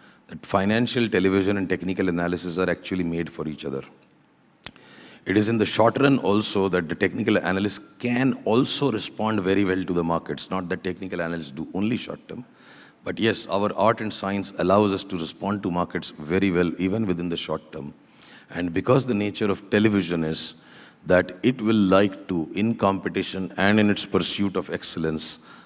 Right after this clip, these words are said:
report things on a minute-to-minute basis. So the, the very short-term to the long-term goals that a television caters to. And C N B C T V eighteen in that context, as one of the oldest channels, took up technical analysis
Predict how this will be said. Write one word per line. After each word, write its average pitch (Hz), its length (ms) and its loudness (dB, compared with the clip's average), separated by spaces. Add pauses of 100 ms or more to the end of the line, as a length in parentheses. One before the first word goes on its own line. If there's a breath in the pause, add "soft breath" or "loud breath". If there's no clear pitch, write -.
(120)
report 107 500 2
things 95 220 0
on 95 100 2
a 95 60 0
minute-to-minute 90 640 -2
basis. 87 540 -2 (460 loud breath)
So - 120 -6
the, 85 160 -4 (160)
the 87 160 0
very 127 500 4
short-term 117 560 0
to 95 80 0
the 90 140 2
long-term 101 480 2
goals 90 300 -2
that 85 220 -4
a - 40 -4
television 87 600 0 (140)
caters 95 440 -4
to. 73 200 -16 (800 loud breath)
And 92 100 -4
C 123 240 2
N 139 120 4
B 123 120 -2
C 113 160 -2
T 110 160 -2
V 107 200 2
eighteen 101 220 0
in 95 140 0
that 90 240 0
context, 92 480 0
as 85 140 0
one 87 120 0
of 90 60 0
the 82 80 -2
oldest 98 420 0
channels, 87 440 -2
took - 280 -6
up - 280 -4
technical 92 420 -2
analysis 85 560 -6